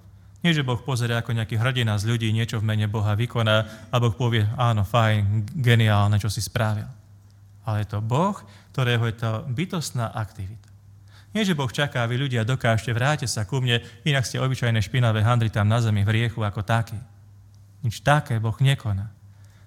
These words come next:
Ale je mu ľúto tých ľudí hriechom zotročených a je to Božia aktivita, je to Boží Mesiáš, je to ten, ktorý od Boha prichádza. A teda vyjadrené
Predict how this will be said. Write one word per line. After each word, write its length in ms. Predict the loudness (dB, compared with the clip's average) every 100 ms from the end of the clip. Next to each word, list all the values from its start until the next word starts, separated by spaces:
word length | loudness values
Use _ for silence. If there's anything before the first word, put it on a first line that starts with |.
| -8 0
Ale 160 | 4
je 80 | 6
mu 40 | 6
ľúto 400 | 6 4 2 -2
tých 200 | -2 -2
ľudí 320 | -2 0 0
hriechom 360 | 0 0 -2 -2
zotročených 640 | -2 -2 -4 -2 0 0 -2 -14 -20 -20 0
a 240 | 0 0 -2
je 100 | -2
to 160 | 0 0
Božia 480 | 2 2 4 2 2
aktivita, 600 | 0 0 0 0 -2 -4 -6 -10
je 120 | -4 0
to 160 | 0
Boží 360 | 0 0 0 0
Mesiáš, 560 | -2 -2 -2 -2 -4
je 80 | -6
to 80 | -6
ten, 160 | -4 -2
ktorý 320 | 0 -2 -2
od 200 | -4 -2
Boha 320 | 0 2 2 0
prichádza. 600 | -4 -8 -8 -12 -14 -20 -20 -20 -20 -20 -20 -14
A 80 | -4
teda 160 | 0 2
vyjadrené 560 | 2 2 2 2 0